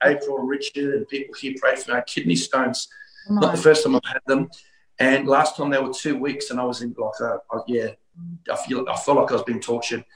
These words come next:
Speaker 1: And basically, God broke them up in my body and I
Speaker 2: Mm.
Speaker 1: passed them painlessly. Like, in a very short time, it was supernatural.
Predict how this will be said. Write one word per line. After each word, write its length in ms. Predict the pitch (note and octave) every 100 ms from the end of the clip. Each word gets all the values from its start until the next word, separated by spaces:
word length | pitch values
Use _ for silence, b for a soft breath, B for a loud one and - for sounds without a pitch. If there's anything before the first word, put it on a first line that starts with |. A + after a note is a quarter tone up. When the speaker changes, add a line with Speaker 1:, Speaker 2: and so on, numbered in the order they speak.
| B B B B -
Speaker 1:
And 120 | A#2+
basically, 580 | C3 D#3 - F3 - B2+
God 260 | B2+ D3
broke 220 | C3+ C3+ B2+
them 120 | B2+
up 160 | B2
in 60 | B2
my 100 | A#2+
body 420 | A#2 C3 C3+ C3 - _ _ _ _ _ -
and 80 | A#2
I 40 | A#2
Speaker 2:
Mm. 80 | -
Speaker 1:
passed 280 | C3 B2+ -
them 100 | A2
painlessly. 560 | A#2+ B2+ C#3+ - A#2+
Like, 180 | A#2 -
in 80 | B2+
a 40 | B2
very 480 | G#2 A2+ C#3 D3
short 340 | D3 - C#3 C#3
time, 200 | C3+ B2
it 80 | A#2
was 100 | -
supernatural. 600 | A#2 - B2 B2 -